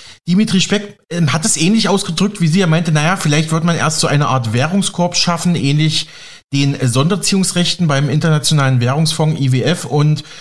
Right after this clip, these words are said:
äh, Martin Siegel von Stabilitas könne sich auch eine, eine sogenannte Währungsschlange vorstellen. Also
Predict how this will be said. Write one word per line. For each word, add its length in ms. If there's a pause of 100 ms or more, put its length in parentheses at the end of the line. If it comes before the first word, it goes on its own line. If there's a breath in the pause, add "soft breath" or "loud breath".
(340 loud breath)
äh, 100
Martin 380
Siegel 180
von 160
Stabilitas 720 (180)
könne 220
sich 200
auch 160
eine, 220 (120)
eine 180
sogenannte 540
Währungsschlange 840
vorstellen. 720
Also 340